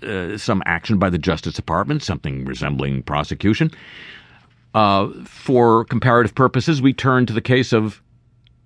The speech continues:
David Petraeus. That's with a P. Former U S com-, military commander and C I A director who pled guilty. He was allowed to plead guilty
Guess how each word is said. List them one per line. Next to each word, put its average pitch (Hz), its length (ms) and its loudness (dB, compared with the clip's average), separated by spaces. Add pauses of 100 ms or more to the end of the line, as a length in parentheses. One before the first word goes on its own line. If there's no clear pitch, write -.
(140)
David 87 320 2
Petraeus. - 680 -4 (1080)
That's - 160 -10
with 76 100 -2
a - 60 2
P. 80 320 0 (800)
Former 87 540 2 (140)
U 82 140 2
S 87 140 -2
com-, - 180 -8 (100)
military 95 400 2
commander 92 360 4
and 87 100 2
C 110 120 2
I 90 120 4
A 87 80 4
director 87 460 2 (1900)
who 98 400 6 (880)
pled 117 320 2
guilty. 117 420 2 (1500)
He 98 120 -2
was 98 140 2
allowed 104 380 4
to - 60 -6
plead 80 280 0
guilty 82 320 -2